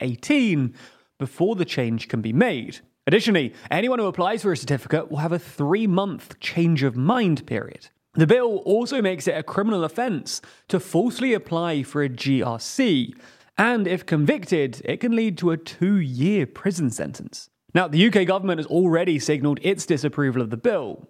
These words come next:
and has suggested that they may prevent royal assent from being granted. Now, there's more on the way, but be sure to subscribe and ring the bell to make the Daily Briefing part of your daily routine.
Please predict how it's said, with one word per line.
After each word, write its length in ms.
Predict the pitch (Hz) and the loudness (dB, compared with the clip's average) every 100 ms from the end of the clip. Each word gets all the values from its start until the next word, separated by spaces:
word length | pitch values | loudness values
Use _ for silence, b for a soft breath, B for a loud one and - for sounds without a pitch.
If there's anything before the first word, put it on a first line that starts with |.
| _ | _
and 200 | 131 214 | -4 -2
has 120 | 254 | -2
suggested 500 | 214 143 123 - 151 | 0 -2 -2 -4 -4
that 140 | 147 147 | -4 -4
they 140 | 170 | -2
may 180 | 247 262 | -2 -2
prevent 560 | 262 226 156 175 220 - | -4 -4 -2 -2 -4 -4
royal 360 | 156 165 151 | -2 -2 -2
assent 580 | 139 - 269 226 139 - b b b | -6 -4 -4 -2 -4 -10 b b b
from 240 | - 151 131 | -6 -4 -2
being 400 | 143 131 117 120 | 0 0 -2 -2
granted. 560 | 147 127 113 - - - _ _ _ _ _ _ - | -2 -2 -6 -12 -16 -18 _ _ _ _ _ _ 0
Now, 180 | 190 202 | 2 2
there's 280 | 196 185 | 0 4
more 240 | 180 240 247 | 6 6 6
on 100 | 220 | 6
the 80 | 185 | 6
way, 320 | 165 175 208 | 4 2 -2
but 300 | 151 185 - | 0 -2 2
be 160 | 202 | 2
sure 180 | 214 277 | 4 2
to 60 | - | 2
subscribe 680 | 220 165 165 143 147 196 156 | 0 2 2 2 2 0 0
and 280 | 139 202 | -2 0
ring 180 | 208 262 | 0 2
the 80 | 240 | 2
bell 280 | 156 151 151 | 2 0 -2
to 80 | 139 | 0
make 180 | 180 208 | 0 2
the 80 | |
Daily 240 | 190 175 165 | 0 0 0
Briefing 480 | 147 139 135 131 127 | 0 -2 0 -2 -2
part 400 | - 139 - - | -2 -2 -4 -8
of 120 | 123 | -4
your 100 | 131 | -4
daily 480 | 120 135 131 123 117 | -2 -2 0 0 -2
routine. 800 | 117 123 113 - 120 113 - | 0 -2 -2 -2 -2 -4 -10